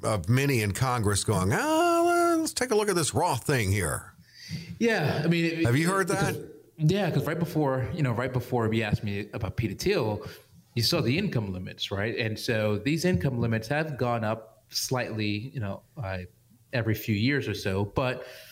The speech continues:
Speaker 2: essentially the government kind of puts limits on who can contribute to a, directly into a Roth I R A.
Speaker 1: Yeah.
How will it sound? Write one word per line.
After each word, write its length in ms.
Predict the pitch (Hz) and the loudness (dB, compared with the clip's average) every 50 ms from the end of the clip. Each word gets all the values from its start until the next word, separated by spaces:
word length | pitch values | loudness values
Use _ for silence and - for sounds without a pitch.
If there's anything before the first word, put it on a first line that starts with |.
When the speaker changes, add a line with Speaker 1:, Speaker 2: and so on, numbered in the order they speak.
| - _ _ _ _ - | -20 _ _ _ _ -2
Speaker 2:
essentially 460 | 139 131 - 190 196 185 190 160 143 | -2 0 2 2 0 2 0 0 0
the 220 | 123 - 117 113 104 | 2 2 0 0 0
government 640 | 95 - 135 151 147 135 117 104 104 107 104 - - - _ _ _ _ - | 0 0 0 2 2 2 2 0 -2 -2 -4 -6 -10 -20 _ _ _ _ -10
kind 260 | - - 147 170 185 | -4 0 0 2 2
of 160 | 175 180 185 | 0 0 0
puts 300 | - 185 170 - - - | 0 -2 0 -2 -2 0
limits 320 | 123 139 156 151 143 143 - - | 0 2 2 2 0 0 -2 -2
on 160 | 120 117 110 | -2 -2 0
who 560 | 110 101 - - 131 135 135 139 135 135 131 135 - - - _ _ - _ _ | 2 2 4 4 4 4 4 4 4 2 0 0 -4 -12 -20 _ _ -20 _ _
can 160 | - 127 113 | -2 -2 0
contribute 420 | 123 117 110 - 123 110 110 101 - | -2 -4 -2 -4 -2 0 0 -2 0
to 200 | - 107 101 101 | 0 2 2 2
a, 40 | |
directly 500 | 95 85 - 110 107 110 110 110 - 104 | 0 0 0 0 0 0 -2 -2 -4 -4
into 220 | 101 101 95 - 104 | -4 -4 -4 -4 -4
a 60 | 95 | -4
Roth 340 | 90 92 92 92 95 - - | -2 -2 -2 -2 -2 -2 -2
I 180 | 92 90 87 | -2 -2 -2
R 140 | 87 101 131 | -2 -2 0
A. 80 | 156 107 | 2 2
Speaker 1:
Yeah. 220 | 101 87 82 71 | 2 0 0 -2